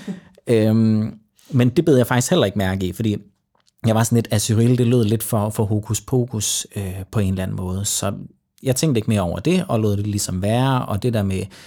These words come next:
med tallene ni elleve, det lod jeg egentlig også være, men så på et tidspunkt, så så jeg et religionsprogram med, øh, Morgan Freeman, tror jeg, han hedder, øh, hvor han snakkede om,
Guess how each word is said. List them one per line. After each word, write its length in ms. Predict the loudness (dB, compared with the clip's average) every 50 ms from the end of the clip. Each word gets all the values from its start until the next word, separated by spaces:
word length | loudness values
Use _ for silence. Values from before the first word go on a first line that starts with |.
| -20 _ -4
med 200 | -2 0 0 0
tallene 360 | -2 -2 -4 -2 -2 -2 -2
ni 220 | -2 -2 -2 -4 -2
elleve, 360 | 0 0 2 2 2 0 0 -2
det 160 | -2 -2 -2
lod 160 | 0 0 -2
jeg 100 | -2 -4
egentlig 320 | -4 -4 -4 -4 -4 -4
også 240 | -2 -2 -2 -2 -2
være, 280 | -2 0 0 0 0 0
men 140 | -2 -2 -2
så 120 | -4 -4
på 120 | -4 -4
et 80 | -4 -4
tidspunkt, 420 | -2 -2 -2 -2 -2 -2 -2 -2
så 100 | 0 -2
så 240 | -2 0 0 0 0
jeg 200 | 0 -2 -4 -6 -6
et 280 | -2 -2 -2 -2 -2 -6 -20 -20 -20 -20 -20 -20 _
religionsprogram 1120 | -2 0 2 2 2 2 2 2 2 0 -2 -2 -6 -8 -8 -6 -6 -6 -6 -6 -6 -8 -8
med, 500 | -6 -4 -2 -2 -2 -2 -2 -2 -2 -2
øh, 180 | -4 -4 -4 -4
Morgan 300 | -4 -4 -4 -4 -6 -6
Freeman, 440 | -4 -2 0 2 2 2 0 0 -2
tror 200 | -4 -8 -10 -10
jeg, 80 | -8 -8
han 180 | -8 -8 -10 -10 -10
hedder, 260 | -10 -10 -10 -10 -12 _ _ _ _ _ _ _ -20 -20 -20 -20 -20 -20 -20 _ _ _ _ _ -6 -2
øh, 360 | 0 2 2 2 2 2 2
hvor 200 | 2 2 2 2
han 180 | 2 0 0 0
snakkede 480 | -2 -2 -2 -2 -2 0 -2 -2 -2
om, 280 | -2 -2 -2 -4 -6 -6